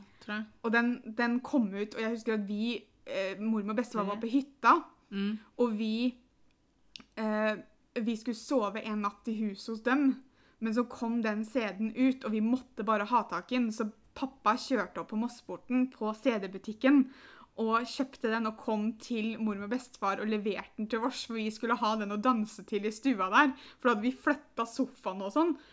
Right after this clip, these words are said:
Speaker 2: Eh, og så der
Speaker 1: Du
Speaker 2: vi
Speaker 1: husker så
Speaker 2: hoppet og
Speaker 1: mye
Speaker 2: danset
Speaker 1: mer enn meg.
Speaker 2: rundt.
Speaker 1: Det her husker ikke jeg det hele tatt.
Speaker 2: Og jeg husker det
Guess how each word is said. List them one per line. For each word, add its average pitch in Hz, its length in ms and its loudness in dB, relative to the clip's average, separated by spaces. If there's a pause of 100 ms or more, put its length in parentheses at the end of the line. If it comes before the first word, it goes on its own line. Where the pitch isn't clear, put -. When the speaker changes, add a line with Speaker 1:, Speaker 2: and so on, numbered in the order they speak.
(460)
Speaker 2:
Eh, 233 240 2 (100)
og 240 80 0
så 254 160 2
der 254 160 4
Speaker 1:
Du 214 60 0
Speaker 2:
vi 262 80 8
Speaker 1:
husker 254 260 2
så 254 160 -2
Speaker 2:
hoppet 233 220 6
og 226 80 8
Speaker 1:
mye 208 80 2
Speaker 2:
danset - 0 -
Speaker 1:
mer 214 100 4
enn 208 60 4
meg. 247 180 0
Speaker 2:
rundt. 294 160 -8 (340)
Speaker 1:
Det 226 80 -4
her 226 80 0
husker 240 300 -2
ikke 175 140 -8
jeg 156 100 -4
det 185 80 -4
hele 190 260 -6
tatt. - 140 -10
Speaker 2:
Og 262 80 4
jeg 262 100 4
husker 302 300 -2
det 240 140 0